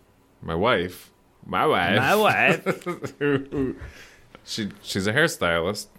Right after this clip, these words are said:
Speaker 1: color expert. Like, if I were to wake up and put a hat on and show up at her salon, she's like, "We gotta wash you out."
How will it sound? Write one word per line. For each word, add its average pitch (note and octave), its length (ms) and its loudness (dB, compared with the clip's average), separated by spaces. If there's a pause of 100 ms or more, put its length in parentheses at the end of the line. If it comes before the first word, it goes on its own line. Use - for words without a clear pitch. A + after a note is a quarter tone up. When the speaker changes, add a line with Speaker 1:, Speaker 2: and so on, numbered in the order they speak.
(180)
Speaker 1:
color B2+ 280 2
expert. F2+ 460 -4 (1160)
Like, G2 180 0
if F#2+ 140 0
I A2 460 4 (500)
were G2+ 200 4
to F#2 500 0
wake G#2 340 2
up F2+ 260 2 (680)
and F2+ 160 -6
put G#2 140 2
a G2+ 80 2
hat F#2+ 220 0
on E2+ 260 -2 (360)
and F#2+ 160 0
show G2+ 280 4
up F#2+ 180 2
at F2+ 280 0 (180)
her F#2 160 -2
salon, F2 460 0
she's F2+ 220 -6
like, E2 240 0 (680)
"We F#2+ 100 -2
gotta E2+ 180 2
wash D2 220 -4
you D2 100 -8
out." - 140 -10